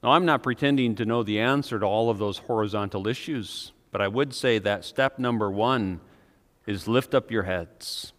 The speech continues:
and behold your God. Because when you see God in all of his majesty and all of his glory,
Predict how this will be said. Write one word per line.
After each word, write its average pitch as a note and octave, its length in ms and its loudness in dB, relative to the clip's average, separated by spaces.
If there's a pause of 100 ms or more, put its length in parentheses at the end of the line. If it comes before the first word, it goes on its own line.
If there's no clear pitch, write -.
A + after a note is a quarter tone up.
(1200)
and G2 140 -4
behold G#2+ 480 0
your G2 180 -6
God. E2+ 480 -8 (2250)
Because A#2 220 0
when B2+ 160 2
you E3 120 2
see D#3+ 240 0
God C#3 340 8
in B2+ 80 2
all B2+ 180 6
of C3 100 4
his B2 140 -2
majesty B2 760 2 (1040)
and G#2 80 -4
all G#2+ 180 4
of B2 100 2
his B2+ 120 -4
glory, A2 580 -4